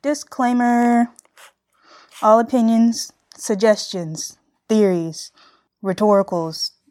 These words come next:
hypotheticals, all advice are purely of my own opinion and entertainment. Don't take my word for it.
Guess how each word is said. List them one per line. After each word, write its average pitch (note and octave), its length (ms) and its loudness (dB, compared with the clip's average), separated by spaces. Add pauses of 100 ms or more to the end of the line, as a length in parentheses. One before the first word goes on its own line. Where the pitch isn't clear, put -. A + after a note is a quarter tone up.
hypotheticals, F3 1040 -4 (720)
all G#3+ 180 4
advice F#3 640 -2 (560)
are F3+ 160 0
purely G#3+ 420 0
of E3+ 160 -2
my E3 400 -2
own F#3+ 200 -2
opinion B3 720 -2
and F#3+ 280 -2
entertainment. F3+ 520 -4 (1120)
Don't F3 220 -2
take A#3 140 -2
my C4 120 2
word A#3 220 0
for G#3+ 280 -2
it. - 140 -8